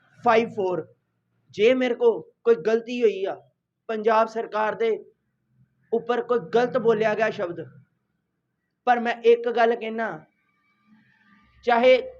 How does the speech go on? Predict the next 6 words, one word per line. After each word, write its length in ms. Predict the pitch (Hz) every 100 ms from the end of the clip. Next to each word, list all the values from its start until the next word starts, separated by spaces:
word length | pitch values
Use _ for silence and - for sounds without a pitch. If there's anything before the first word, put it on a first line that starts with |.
| _ _ _ _
ਡਿਬਰੂਗੜ੍ਹ 580 | - 220 208 294 277 262
ਦੀ 140 | 226 233
ਜੇਲ੍ਹ 240 | 254 262
'ਚ 80 | 254
ਸੁੱਟੋ, 640 | 240 247 262 233 - _ _ _ _
ਚਾਹੇ 360 | 254 254 262